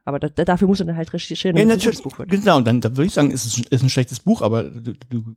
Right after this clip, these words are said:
Speaker 2: würdest der Person nicht absprechen, diesen Versuch zu wagen.
Speaker 1: Nee, nee, nee, das nicht, das
Speaker 2: Aber,
Speaker 1: nicht,
Speaker 2: aber
Speaker 1: das
Speaker 2: das,
Speaker 1: nicht.
Speaker 2: das scheint, scheint wohl manchmal schon, wenn ich
Speaker 1: Mhm.
Speaker 2: dem, äh, ge-, irgendwie ein Ding zu sein.
Speaker 1: Ja, ich glaub, ich glaub, das ist so, ist einfach die Grenze. In dem Moment, wo du's, wo du's nachher schlecht machst, sagen die Leute, du hast nicht genug versucht, hättest du das sein lassen sollen.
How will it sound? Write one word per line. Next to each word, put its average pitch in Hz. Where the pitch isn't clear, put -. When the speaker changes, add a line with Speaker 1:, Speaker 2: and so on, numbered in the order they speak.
Speaker 2:
würdest 131
der 131
Person 127
nicht 131
absprechen, 139
diesen 127
Versuch 131
zu 117
wagen. 110
Speaker 1:
Nee, 220
nee, 220
nee, 302
das -
nicht, 143
das 175
Speaker 2:
Aber, 127
Speaker 1:
nicht, -
Speaker 2:
aber 127
Speaker 1:
das 139
Speaker 2:
das, -
Speaker 1:
nicht. 143
Speaker 2:
das 175
scheint, 127
scheint 135
wohl 117
manchmal 135
schon, 127
wenn 156
ich 156
Speaker 1:
Mhm. 156
Speaker 2:
dem, 113
äh, 113
ge-, 110
irgendwie 110
ein 113
Ding 117
zu -
sein. -
Speaker 1:
Ja, 156
ich -
glaub, 202
ich -
glaub, 180
das 180
ist 202
so, 185
ist -
einfach 190
die 185
Grenze. 196
In 139
dem 170
Moment, 190
wo 180
du's, 180
wo 175
du's 175
nachher 170
schlecht -
machst, 180
sagen 196
die 190
Leute, 180
du 175
hast 180
nicht 190
genug 180
versucht, 170
hättest 180
du 170
das 170
sein 170
lassen -
sollen. 127